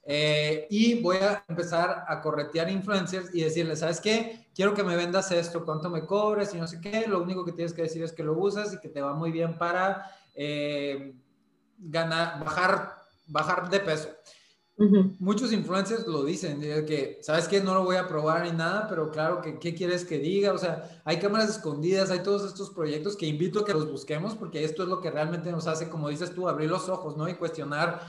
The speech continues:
Speaker 1: más allá de lo que te están diciendo en unos segundos. Y hay evidencia, y claro, como digo, o sea, estas personas tienen un interés propio, y cuando ese interés propio es más fuerte que lo que han venido construyendo, llámese ética o demás,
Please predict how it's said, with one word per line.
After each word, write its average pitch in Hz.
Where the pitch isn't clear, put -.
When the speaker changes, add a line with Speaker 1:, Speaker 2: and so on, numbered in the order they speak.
Speaker 1:
más 165
allá 180
de 196
lo 165
que 147
te -
están 156
diciendo 180
en 175
unos 170
segundos. 160
Y 190
hay 160
evidencia, 208
y 160
claro, 180
como 151
digo, 170
o 143
sea, 139
estas 165
personas 175
tienen 160
un 156
interés 156
propio, 160
y 156
cuando 135
ese 156
interés 160
propio 156
es 143
más 160
fuerte 180
que 165
lo 147
que 151
han 156
venido 180
construyendo, 156
llámese 165
ética 160
o 147
demás, 151